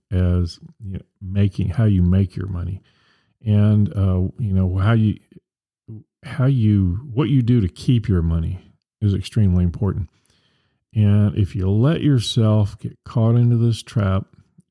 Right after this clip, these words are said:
and believe me, I've been in it many times, it is so easy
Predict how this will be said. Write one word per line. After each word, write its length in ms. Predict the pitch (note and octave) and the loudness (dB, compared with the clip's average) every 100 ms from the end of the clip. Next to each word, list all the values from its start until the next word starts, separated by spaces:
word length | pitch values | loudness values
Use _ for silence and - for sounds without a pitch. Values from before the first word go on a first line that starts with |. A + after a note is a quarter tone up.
| - | -8
and 160 | F#2 | -4
believe 260 | F2+ G2 G#2+ | -2 0 2
me, 180 | G#2 F#2+ | 2 2
I've 280 | F2+ D#2+ E2 | 0 -4 -2
been 180 | G#2 | 0
in 200 | A2 G#2+ | 2 2
it 100 | G2+ | 0
many 320 | F#2 G2 G#2 A2 | 0 0 0 0
times, 580 | - F#2 F2+ F2 E2+ - _ _ _ _ _ _ | 0 2 2 2 -2 -10 _ _ _ _ _ _
it 160 | A#2+ G#2 | 0 2
is 120 | F2 | 0
so 360 | - A#2+ A#2+ | 0 2 2
easy 520 | B2+ G#2+ F2 F2 F2 | 4 2 2 0 -2